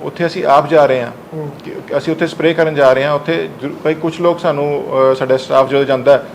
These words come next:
Speaker 1: ਤਾਂ ਸਪਰੇਅ ਕਰਵਾਉਣ ਤੋਂ ਅਣਗਹਿਲੀ ਕਰਦੇ ਨੇ ਕਿ ਵੀ ਸਾਨੂੰ ਲੋੜ ਨਹੀਂ। ਤਾਂ ਉਹ, ਉਸ ਤੋਂ ਭੱਜੋ ਨਾ, ਉਹਨਾਂ ਨੂੰ ਸਪੋਰਟ ਕਰੋ, ਉਹਨਾਂ ਨੂੰ ਚੈੱਕ ਕਰਨ ਦਿਓ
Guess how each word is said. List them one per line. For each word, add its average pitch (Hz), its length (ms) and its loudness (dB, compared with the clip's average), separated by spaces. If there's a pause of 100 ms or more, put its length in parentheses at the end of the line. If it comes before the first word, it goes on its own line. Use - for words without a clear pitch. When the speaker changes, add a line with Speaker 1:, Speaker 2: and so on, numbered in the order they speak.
Speaker 1:
ਤਾਂ 156 80 -6
ਸਪਰੇਅ 160 280 0
ਕਰਵਾਉਣ 151 340 2
ਤੋਂ 147 360 0
ਅਣਗਹਿਲੀ 135 360 0
ਕਰਦੇ 139 260 0
ਨੇ 135 200 -2
ਕਿ 135 80 -8
ਵੀ 135 80 -4
ਸਾਨੂੰ 127 240 -2
ਲੋੜ 131 240 2
ਨਹੀਂ। 135 240 -2 (480)
ਤਾਂ 175 180 0
ਉਹ, 208 400 2 (300)
ਉਸ 156 160 -4
ਤੋਂ 196 160 0
ਭੱਜੋ 160 380 0
ਨਾ, 147 200 0 (100)
ਉਹਨਾਂ 160 220 -2
ਨੂੰ 175 100 -4
ਸਪੋਰਟ 170 300 0
ਕਰੋ, 151 420 2
ਉਹਨਾਂ 151 160 -4
ਨੂੰ 151 80 -4
ਚੈੱਕ 147 200 -2
ਕਰਨ 147 280 2
ਦਿਓ 180 240 -2